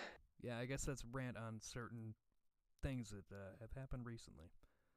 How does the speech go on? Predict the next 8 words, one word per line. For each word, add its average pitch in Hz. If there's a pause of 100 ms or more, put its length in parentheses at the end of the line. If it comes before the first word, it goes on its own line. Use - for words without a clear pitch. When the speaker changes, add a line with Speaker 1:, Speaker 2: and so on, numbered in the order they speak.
(2500)
Speaker 1:
Hmm. 185 (1800)
Oh, 190
nice. 196 (1500)
So, - (2000)
who 254
would 302
you 220
say 131